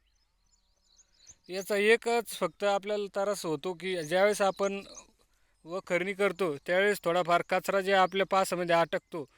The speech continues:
त्याच्यामुळं साहजिकच आपल्याला थोडाफार त्याचा वसन काढायचा त्रास थोडा वाढतो, परंतु फायदा याचे भरपूर आहे. तर नेमकं आता तेच, अ, काय नेमके रिझल्ट आपल्याला आलेले ते आपण बघू.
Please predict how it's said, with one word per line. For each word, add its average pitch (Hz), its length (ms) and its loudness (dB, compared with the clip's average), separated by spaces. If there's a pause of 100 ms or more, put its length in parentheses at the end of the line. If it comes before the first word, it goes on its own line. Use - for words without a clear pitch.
(400)
त्याच्यामुळं 190 420 -4
साहजिकच 185 640 2
आपल्याला 190 360 2
थोडाफार 160 380 2
त्याचा 180 420 2
वसन 180 380 0
काढायचा 180 400 2
त्रास 175 400 -6
थोडा 151 180 -2
वाढतो, 165 360 2 (460)
परंतु 208 500 -6 (100)
फायदा 160 340 -2
याचे 226 240 4
भरपूर 180 380 2
आहे. 135 140 2 (2250)
तर 196 300 -6
नेमकं 202 420 -4
आता 208 220 0
तेच, 214 420 -4
अ, 214 280 -2 (140)
काय 208 220 -2
नेमके 208 480 -2
रिझल्ट 190 380 0
आपल्याला 190 400 4
आलेले 175 380 0
ते 165 160 -6
आपण 185 560 -4
बघू. 185 320 -2